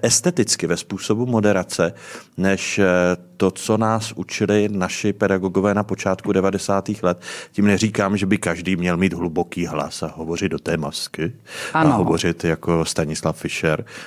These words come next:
Speaker 1: dej mu pánbůh lehké nebe, ale ta zvuková estetika a to, co se dnes, eh, line z rádií a z televizí, eh,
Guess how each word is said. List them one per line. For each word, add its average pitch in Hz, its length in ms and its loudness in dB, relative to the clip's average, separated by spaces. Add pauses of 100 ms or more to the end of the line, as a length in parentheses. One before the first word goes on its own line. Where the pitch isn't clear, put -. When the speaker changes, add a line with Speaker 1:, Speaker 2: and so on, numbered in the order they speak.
(120)
Speaker 1:
dej 82 100 0
mu 87 120 0
pánbůh 90 360 0
lehké 92 300 0
nebe, 87 380 0
ale 92 320 2 (360)
ta 110 120 0
zvuková 107 440 2
estetika 104 800 0
a 95 120 0
to, 98 140 -2
co - 140 -4
se 107 180 0
dnes, 98 760 0
eh, 87 340 2 (500)
line 98 400 4
z 95 140 0
rádií 90 560 0
a 101 100 -2
z - 100 -4
televizí, 87 760 0 (260)
eh, 80 40 -4